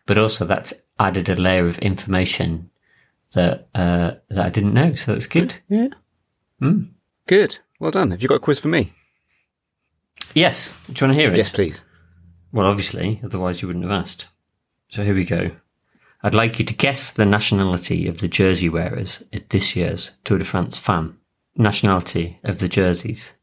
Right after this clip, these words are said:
Speaker 1: So the yellow jersey.
Speaker 2: Oh, I see, of
Speaker 1: What
Speaker 2: the f-,
Speaker 1: national-
Speaker 2: right. Okay,
Speaker 1: What
Speaker 2: yeah.
Speaker 1: nationality was this year's yellow jersey?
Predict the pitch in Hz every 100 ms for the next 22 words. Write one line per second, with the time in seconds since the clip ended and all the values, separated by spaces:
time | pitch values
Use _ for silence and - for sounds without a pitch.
0 | _ _ _ _ _ _ _ _ _ -
1 | - - 90 92 113 123 110 - 110 104
2 | 92 107 92 - 107 104 107 - 104 95
3 | 98 - - _ - 92 - 78 - 107
4 | 113 110 117 110 - 104 104 98 92 87
5 | 82 85 - 92 - - 87 87 92 87
6 | 87 82 - 87 85 104 107